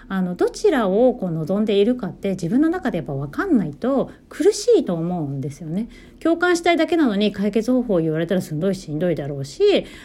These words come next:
あの、解決したいのに共感だけしてもらって、「ほんと大変ですよね」とか言われただけで終わると、「え、じゃなく、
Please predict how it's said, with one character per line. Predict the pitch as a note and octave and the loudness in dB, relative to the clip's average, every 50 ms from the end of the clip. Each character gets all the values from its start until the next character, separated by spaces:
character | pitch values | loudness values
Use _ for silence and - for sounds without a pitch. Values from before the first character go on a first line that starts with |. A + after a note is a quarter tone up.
| - - | -8 -4
あ | - G#3 G#3 | 0 0 2
の、 | G#3 G#3 G3+ G3+ G3 G3+ G3+ | 2 2 2 0 -2 -2 -2
解 | - C4+ D4+ | -2 -4 0
決 | D4+ D#4+ D4+ - D4 B3 | 0 0 0 0 -2 -4
し | - - | -2 -2
た | D#4 D4+ | 0 2
い | C#4 A#3+ | 4 4
の | A3+ | 4
に | A#3 C4 C4 - | 4 4 2 2
共 | - A#3 G#3+ G#3+ | 2 0 0 0
感 | A#3 A3+ A#3 | 0 0 0
だ | A3 A3+ | 0 -2
け | A3+ A3 | -2 -2
し | |
て | - A3+ | -2 -2
も | G#3 | -2
ら | G#3+ | -2
っ | G#3+ | -4
て、 | B3 | -4
「ほ | A3+ A3+ | -6 -6
ん | - | -6
と | - F3 | -6 -8
大 | F#3 | -6
変 | F#3+ A#3 A#3 B3+ | -4 -4 -2 -2
で | C4+ C4+ | -2 0
す | C#4 C4+ | 0 0
よ | A#3+ A#3 | 2 2
ね」 | A#3+ B3+ | 2 0
と | B3 - | 0 0
か | G3 | 0
言 | F3+ F3+ | 0 2
わ | F#3 F#3 | 2 0
れ | F#3 | 0
た | F#3 G3+ | 0 0
だ | F3+ F#3 | -2 0
け | F3+ G#3 | -2 -2
で | F3+ E3+ E3 E3 - - - - - - | -2 -2 -4 -4 -8 -14 -20 -20 -14 -4
終 | - D#3+ | -2 0
わ | F3 F3 | 0 0
る | D#3+ F#3 F#3 - | -2 -4 -2 -2
と、 | D#4+ F#4 G4 E4+ A3 - - - - _ - | 0 2 4 2 2 2 -2 -8 -14 _ 4
「え、 | C4 C4 A#3 - - - | 6 6 6 6 2 -6
じ | - - C4 | -4 0 4
ゃ | C4 | 4
な | C4+ D4 | 4 4
く、 | C#4 B3 G#3 - - | 4 2 0 -2 -4